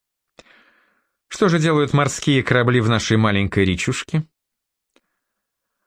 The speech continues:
«У меня не хватит охраны для такого количества пленных», А так сразу на корабле и в Бильбао, там за рабов хорошо платят.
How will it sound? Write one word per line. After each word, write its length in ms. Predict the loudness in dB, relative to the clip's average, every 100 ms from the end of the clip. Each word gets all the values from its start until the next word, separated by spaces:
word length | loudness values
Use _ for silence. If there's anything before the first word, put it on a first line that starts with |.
| _
«У 100 | 0
меня 460 | 2 2 2 0 -2 -2
не 240 | 0 0
хватит 500 | 2 0 0 0 -4 -2
охраны 580 | -2 0 0 2 0 0
для 160 | 0
такого 380 | 0 2 2 2
количества 540 | 2 0 -2 -4 -2
пленных», 720 | 0 0 2 2 0 -2 -6 -12 _ _ _ _
А 140 | -8 -4
так 180 | -2 -2
сразу 320 | -2 0 0
на 100 | 0
корабле 480 | 0 0 0 0 0
и 140 | -2
в 140 | -2
Бильбао, 720 | 0 2 2 2 2 2 0 -2 _
там 260 | -2 0 -2 -4
за 240 | -2 2 2
рабов 400 | 2 0 -2 -4
хорошо 420 | -4 -2 0 -4
платят. 560 | -2 -4 -4 -10 _